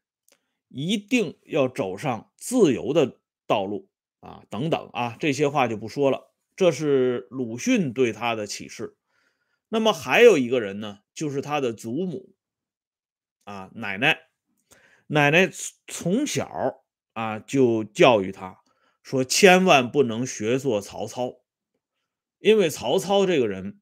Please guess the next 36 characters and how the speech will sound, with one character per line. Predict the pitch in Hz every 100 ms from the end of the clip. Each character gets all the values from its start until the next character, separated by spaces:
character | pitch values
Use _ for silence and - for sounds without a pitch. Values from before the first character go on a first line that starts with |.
| _
有 | 139 123
一 | 131
句 | 139 135
名 | 107 131
言 | 101 90 - _ -
啊 | 110 107 104
，“宁 | 107 160 269
可 | - 160 175
我 | 147 92 104
负 | 151 131
天 | - 202 180 170
下 | 135 92
人， | 90 107 - _ -
不 | 196
可 | 147 120
令 | 135 127
天 | - 175 165
下 | 147 120
人 | 95 107
负 | 117 120 -
我。” | - _ _ _ _ _ _ _ _
这 | 202 160
个 | 120
人 | 120 135
极 | 117 170
端 | 175 156 127
自 | 117
私 | 104 - 82 _ _ _ _ _ _ _ _ _
啊。 | 90 _ _ _ _ _ _ -
奶 | 123 120
奶 | 185 202 175 143
就 | 175 143
是 | 135
告 | 160 135
诉 | 117 104
他， | 107 98